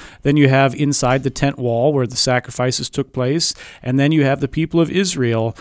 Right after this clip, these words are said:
uh, who are camped around it in an orderly fashion. And, uh, then outside of that, you have all the rest of the world that doesn't know about God, or at least believe in him.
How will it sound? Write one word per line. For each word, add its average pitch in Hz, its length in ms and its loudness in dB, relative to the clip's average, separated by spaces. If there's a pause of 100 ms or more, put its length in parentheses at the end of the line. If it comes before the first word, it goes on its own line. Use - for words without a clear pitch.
(180)
uh, 113 240 -2
who 135 140 -4
are 127 120 0
camped 135 420 -4
around 120 340 -4
it 123 140 -4
in 113 80 -8
an 107 100 -8
orderly 113 400 -4
fashion. 120 640 -6
And, 104 320 -8
uh, 107 200 -6 (300)
then 120 220 -4
outside 113 400 0
of 107 80 -4
that, 113 180 -2
you 110 100 -2
have 107 120 -4
all 113 160 0
the 110 80 -2
rest 113 220 -2
of - 60 -20
the 113 60 -6
world 135 280 -2
that - 100 -8
doesn't 113 300 -6
know 113 160 -4
about 113 260 -4
God, 117 300 -4
or 113 40 -4
at 110 60 -8
least 110 260 -4
believe 127 360 -4
in 101 80 -8
him. 101 340 -10